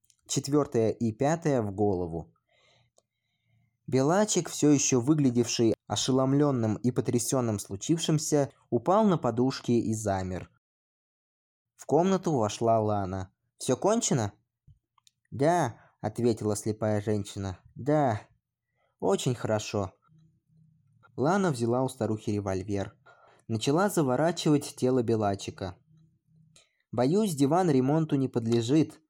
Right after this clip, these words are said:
Полагаю, оно того стоило". Ида Свонсон выглядела древней. "Теперь всё кончено. То, что следовало сделать сорок лет назад, случилось сегодня", сказала она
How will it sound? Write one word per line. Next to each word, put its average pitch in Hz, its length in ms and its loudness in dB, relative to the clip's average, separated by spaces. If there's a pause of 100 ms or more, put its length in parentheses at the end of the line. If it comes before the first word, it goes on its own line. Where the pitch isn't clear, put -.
(340)
Полагаю, 185 580 4
оно 165 200 2
того 143 280 0
стоило". 135 600 0 (1000)
Ида 165 340 0
Свонсон 139 680 0
выглядела 110 500 0
древней. 95 560 -4 (460)
"Теперь 190 420 4
всё 170 220 -2
кончено. 170 680 -2 (1080)
То, 180 260 2
что 165 200 0
следовало 147 640 2
сделать 135 500 2
сорок 147 380 -2
лет 127 180 0
назад, 117 540 -2
случилось 127 580 0
сегодня", 120 680 -2 (680)
сказала 117 760 -2
она 147 500 -4